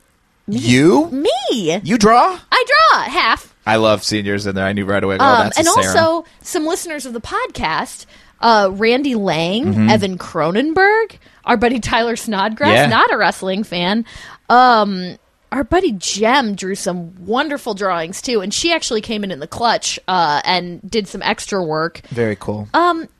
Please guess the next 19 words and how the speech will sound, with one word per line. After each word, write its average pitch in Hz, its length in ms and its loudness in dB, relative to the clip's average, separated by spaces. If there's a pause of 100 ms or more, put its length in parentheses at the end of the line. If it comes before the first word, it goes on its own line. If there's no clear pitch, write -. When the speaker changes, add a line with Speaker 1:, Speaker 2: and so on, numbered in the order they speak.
(120)
Speaker 1:
it 508 100 2
was 480 160 0 (120)
absolutely 320 600 -4
wonderful. 226 340 -2
If 220 60 -2
I'm 247 140 -2
missing 302 260 -4
anyone 202 380 -2
who's 190 260 -4
also 208 420 -2
a - 40 -4
listener 185 500 -6
of 185 180 -8
the - 80 -
podcast, 185 520 -8
I 190 100 -4
apologize. 190 600 -4
You 233 100 -4
can 226 320 -4